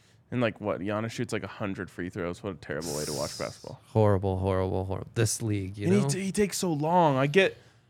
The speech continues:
Speaker 1: you know, he's trying to get in the zone and make his free throws, but my God.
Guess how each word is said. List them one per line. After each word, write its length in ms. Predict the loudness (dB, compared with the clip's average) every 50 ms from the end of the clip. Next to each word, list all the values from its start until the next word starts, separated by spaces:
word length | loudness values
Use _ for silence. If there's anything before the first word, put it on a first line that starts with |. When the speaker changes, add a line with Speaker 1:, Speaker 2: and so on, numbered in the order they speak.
| _ _ _ -2
Speaker 1:
you 120 | 2 4
know, 160 | 4 4 4
he's 120 | 2 0 0
trying 280 | 2 4 4 6 6
to 140 | 4 2 2
get 180 | 2 0 0 0
in 60 | 0
the 100 | 0 -2
zone 400 | -2 0 2 4 4 4 4 2
and 140 | 2 2 2
make 160 | 2 2 0
his 100 | 0 -4
free 240 | -6 -2 0 0 0
throws, 380 | 0 0 0 2 2 0 0 -2
but 180 | -2 -2 -2
my 380 | 0 2 2 4 4 4 2 0 -2 -6
God. 600 | -8 -6 -2 -2 0 0 0 -2 -2 -4 -8 -10